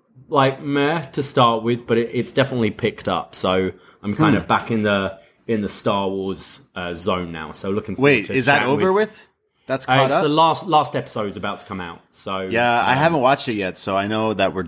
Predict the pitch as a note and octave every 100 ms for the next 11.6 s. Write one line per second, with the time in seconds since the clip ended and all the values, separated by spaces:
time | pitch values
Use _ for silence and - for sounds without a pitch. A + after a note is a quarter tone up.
0 | E2 G2+ G#2+ A2 G2 A2 G2+ F#2+ E2 G#2
1 | A2 F2 D2+ _ - F2+ E2 D#2+ C3+ G2+
2 | E2 E2+ F2 - F2 G2 C3+ A2+ F#2+ E2
3 | - F2+ C3 G2+ G#2+ B2+ B2 - C#3 A2+
4 | A2 A2+ A#2 B2 G2+ D#2+ _ F2+ E2 -
5 | G2 - - F#2 G#2+ D#3+ D#3+ C3+ - -
6 | - C#3 G#2+ F#2+ F2 E2 G#2 - G#2 F#2+
7 | G2+ - G2 F#2 G2+ F#2 G2+ _ _ G2+
8 | F#2+ F#2+ E2 - F#2+ - - - _ _
9 | - G#3+ C3 G#2 F#2+ D#2 D#2 - - F#2+
10 | F#2+ - A2 G2 B2+ C3 A2+ A#2 F#2+ -
11 | G#2 F#2 E2 F#2+ E2+ -